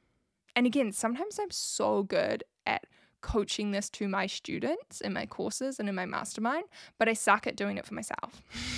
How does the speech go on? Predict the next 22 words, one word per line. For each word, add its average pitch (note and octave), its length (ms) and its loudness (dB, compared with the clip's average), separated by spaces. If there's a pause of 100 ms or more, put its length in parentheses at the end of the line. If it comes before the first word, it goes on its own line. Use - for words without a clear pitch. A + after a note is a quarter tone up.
(160)
It's - 240 4
so G3+ 280 4
much B3+ 260 6
easier G#3+ 300 2
to G3+ 80 6
tell G3+ 320 6
other G3 240 4
people C4 500 0 (340)
and A3 140 2
have G#3 200 2
perspective G3+ 460 0
on F#3 180 0
their G3+ 140 -2
situation C4 720 0 (440)
than G#3 320 8
do G#3 220 6
it G#3+ 140 4
for F#3+ 160 0
yourself. - 520 -4 (580)
So A#3+ 440 8
asking D4+ 400 6
myself, B3+ 440 4